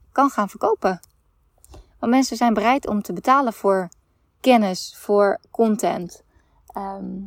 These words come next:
en je ziet als het in een programma zit, eh, zijn mensen veel sneller geneigd om het te gaan volgen.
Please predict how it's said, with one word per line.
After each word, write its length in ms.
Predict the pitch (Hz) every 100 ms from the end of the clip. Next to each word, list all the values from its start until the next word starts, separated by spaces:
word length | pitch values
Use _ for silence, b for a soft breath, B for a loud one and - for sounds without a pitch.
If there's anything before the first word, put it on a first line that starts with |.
| 240 _ _ _ _ - - - _
en 260 | - 214
je 100 | 208
ziet 300 | 185 226 -
als 160 | 202 202
het 120 | -
in 80 | 214
een 80 | 202
programma 480 | 190 - 233 233
zit, 380 | 180 190 185 - _ b b b
eh, 280 | - 185 180
zijn 220 | 180 202 202
mensen 240 | 202 208
veel 180 | - 208
sneller 280 | - 190 185
geneigd 420 | 185 190 196 -
om 120 | 190
het 80 | 185
te 100 | 190
gaan 200 | - 180
volgen. 560 | - 226 208 - 175